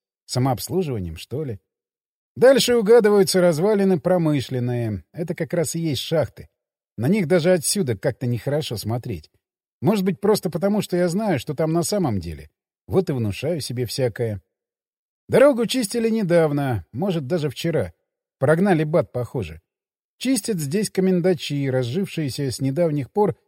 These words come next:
серьёзной техникой вроде стареньких бат М. Да ещё и под хорошей охраной обычно. Идут неторопливо от опорника до опорника, так что если вчера прошли здесь,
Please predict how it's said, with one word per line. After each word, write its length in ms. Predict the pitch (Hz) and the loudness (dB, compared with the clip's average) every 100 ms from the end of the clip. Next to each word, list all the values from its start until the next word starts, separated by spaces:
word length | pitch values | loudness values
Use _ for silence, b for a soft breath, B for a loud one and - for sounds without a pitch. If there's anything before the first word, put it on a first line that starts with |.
| _ _ | _ _
серьёзной 500 | 135 139 180 151 156 | -2 2 4 4 0
техникой 500 | 202 202 139 120 123 | 0 -2 -2 -4 -2
вроде 280 | 151 143 135 | -2 -4 -4
стареньких 560 | 175 151 135 143 123 | 0 0 0 -4 -4
бат 240 | 123 143 - | -2 -2 -2
М. 260 | 151 104 73 _ _ - | -6 -6 -6 _ _ -10
Да 140 | 92 | -4
ещё 240 | 123 - 240 | -2 0 -2
и 40 | |
под 160 | 185 - | -4 -2
хорошей 460 | 175 208 - 175 | 0 0 0 2
охраной 440 | 131 131 165 165 127 | 2 0 -2 -2 -4
обычно. 460 | 101 92 - 82 - _ _ _ _ - | -6 -8 -10 -16 -20 _ _ _ _ -8
Идут 320 | 120 226 247 | -2 0 0
неторопливо 760 | 208 185 190 - 220 233 190 151 | 0 4 4 4 2 2 4 4
от 100 | 151 | 2
опорника 580 | 139 220 208 139 110 110 | -2 2 2 0 -2 0
до 160 | 127 | 0
опорника, 600 | 139 208 208 185 156 151 | 0 -2 0 0 0 -2
так 220 | 120 208 - | -2 -4 -2
что 200 | 180 156 | -2 -2
если 300 | 156 175 160 | -2 -2 -4
вчера 300 | - 185 160 | -2 0 0
прошли 380 | 160 147 175 160 | 0 -2 -2 -4
здесь, 360 | 185 233 - | -2 -4 -4